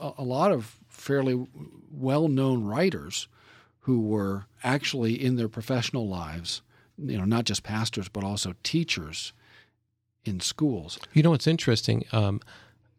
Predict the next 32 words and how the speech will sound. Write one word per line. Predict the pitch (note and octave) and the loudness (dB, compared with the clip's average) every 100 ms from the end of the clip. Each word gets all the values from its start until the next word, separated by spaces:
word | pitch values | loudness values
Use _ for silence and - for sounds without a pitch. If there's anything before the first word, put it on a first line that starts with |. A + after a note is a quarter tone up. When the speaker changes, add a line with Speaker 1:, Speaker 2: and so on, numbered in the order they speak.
| _ | _
Speaker 2:
I | C3 | 4
believe | D3 C3+ A2+ | 6 4 4
that | F#2+ | 4
Jacob | B2+ B2 G#2+ | 4 4 4
Arminius | G#2 G2+ C3+ A2+ - | 4 4 4 4 0
was | - - | -2 -2
a | G#2 | -2
scholastic. | - A2 G#2+ G#2 - - E3 | 0 2 2 0 -2 -2 2
Speaker 1:
Oh, | F#3 | 4
absolutely. | E3 - D3 G#3 G#3+ - - - | 4 4 4 4 0 -8 -12 -4
Speaker 2:
If | - | 4
you | B2+ | 6
look | C3+ B2+ | 6 4
at | |
his | G2 | 4
writings, | G#2 D3 F#3 A2+ A2+ - | 6 6 6 4 2 -2
he, | - - - - | -4 -8 -10 -4
if | G3+ C#3 | 4 6
you | C#3+ C#3 - | 6 4 4
define | B2 C3+ D3 | 4 6 4
scholasticism | D3 A#2 G#2+ B2 E3 - - A2+ A2+ G#2+ | 2 2 4 4 4 0 2 2 2 2
as | A2+ G#2 | 2 2
a | |
method | G2 A2+ A2 A2+ | 4 2 2 0
of | G2 | 0
instruction, | F#2 - - B2+ F#3 - - C3+ | -2 -4 2 4 4 2 -2 -2
Speaker 1:
Yes. | G2+ E2 - - - - - _ | -4 -4 -8 -12 -20 -20 -20 _
Speaker 2:
he | - C4 | 0 4
uses | C#4 - A2+ | 4 2 0
the | C3 | 2
same | A#2+ C3 A#2 | 4 4 4
method | G#2+ G#2+ - A2 | 2 2 2 -2